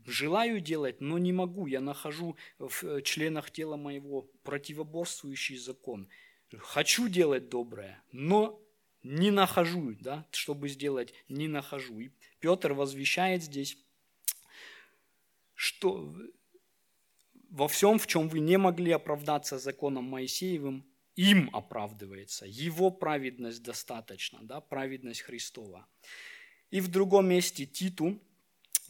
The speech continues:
послание Титу, глава третья, прочитаем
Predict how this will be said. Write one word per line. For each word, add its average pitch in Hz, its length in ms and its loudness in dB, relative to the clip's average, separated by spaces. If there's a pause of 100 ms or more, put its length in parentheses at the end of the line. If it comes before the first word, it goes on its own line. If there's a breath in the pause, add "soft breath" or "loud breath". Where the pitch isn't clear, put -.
послание 135 540 -2
Титу, 160 380 -8 (140)
глава 120 580 -6 (720 soft breath)
третья, 190 640 4 (560)
прочитаем 120 720 -4